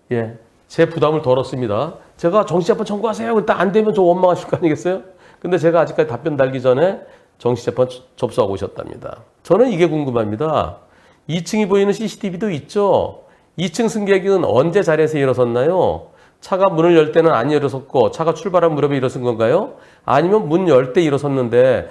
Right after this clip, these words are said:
질문자가 못 보고 문 닫고 출발하려고 할 때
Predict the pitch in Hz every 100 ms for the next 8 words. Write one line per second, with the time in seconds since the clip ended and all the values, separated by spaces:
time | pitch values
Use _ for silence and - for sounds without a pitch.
0 | - - 151 170 165 156 170 175 120 135
1 | - 165 160 170 202 208 147 151 151 151
2 | 156 170 160 151 147 139 131 180 185